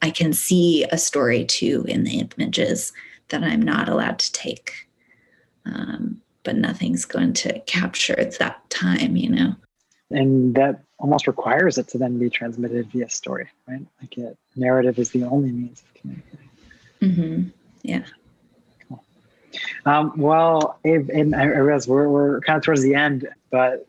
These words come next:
Speaker 2: thanks so much for taking the time today to talk a little bit more about Odyssey, some influences. Before we jump off, if folks are interested in learning more about Odyssey Works and some of the, uh, fun things, shenanigans, courses, other stuff that y'all are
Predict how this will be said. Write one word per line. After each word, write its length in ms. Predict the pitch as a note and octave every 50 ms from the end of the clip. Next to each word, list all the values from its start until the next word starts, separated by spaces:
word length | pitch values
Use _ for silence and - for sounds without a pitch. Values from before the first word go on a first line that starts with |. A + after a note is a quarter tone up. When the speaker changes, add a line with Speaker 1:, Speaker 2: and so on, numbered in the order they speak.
| D3 C3+ -
Speaker 2:
thanks 520 | C3+ C#3+ D#3 F3 F3 - - - - - _
so 260 | - - - D3+ D3+
much 380 | D3+ D#3 D#3 D3+ C#3+ - - - -
for 140 | - - C#3
taking 320 | B2+ C#3+ C#3 C3+ C#3+ C#3+
the 80 | C3+ B2+
time 220 | - C#3 C3 C3
today 420 | B2+ - - B2 B2+ B2 B2 B2 A#2+
to 120 | - -
talk 260 | - - B2+ A#2+ -
a 40 | -
little 160 | B2 A#2 B2+
bit 80 | - B2+
more 140 | B2 B2 B2
about 320 | A#2+ B2 C3 C3 C3+ - - - - - - - - - - - -
Odyssey, 720 | C#3 D3 D3+ C#3+ C3 - C#3 C3+ C3+ C3 B2+ A#2+ B2 B2 - _
some 240 | - - - C3 C3
influences. 720 | C3 C3 - C#3+ C#3 B2 C#3 C3+ B2+ B2+ B2+ A#2+ G#2+ A2+ - _ _ - - - _ _
Before 220 | - C3+ - E3 F3
we 120 | F#3+ F#3+
jump 220 | D#3+ G#3 G3+ C#3+
off, 320 | E3 E3+ E3+ E3 C#3+ - -
if 120 | - -
folks 300 | - D#3 D#3 C#3+ - -
are 40 | D#3+
interested 220 | D3+ C3+ - D3
in 60 | C#3 C#3
learning 240 | C#3 C3+ C3+ C3
more 380 | C3 C3 C3 C#3 C#3 C#3 C3+ B2+
about 240 | B2+ B2+ C3 C3 C3
Odyssey 260 | C3 C3 B2 A2+ C3
Works 380 | B2 C3 B2+ B2+ - - - B2+
and 160 | B2+ B2 B2 - - - - - - _
some 200 | - - C3 B2+
of 180 | B2+ B2 A2+ A2+
the, 420 | A#2+ B2 B2 B2 B2 B2 B2+ C3
uh, 360 | - C3+ C3 B2+ B2+ B2+ B2 A#2 - - - - _ _ _ _ _ _ _ _ _ _ _ -
fun 260 | - D3 D3 D3 C#3+
things, 460 | C3+ D3 D3 C#3+ D3 D3+ C3+ - - C#3
shenanigans, 840 | - - - C3+ B2+ B2 B2+ C3 B2+ C3+ C3 C3+ C3+ C3 - - - - -
courses, 480 | - - C#3 C3 B2 - C#3 A#2+ B2
other 340 | C3+ B2+ B2+ C3 C3 C3 B2+ -
stuff 280 | - - C#3 A#2+ -
that 80 | - A#2+
y'all 260 | C3+ C3+ C3 C3 C3
are 200 | B2+ B2+ B2+ -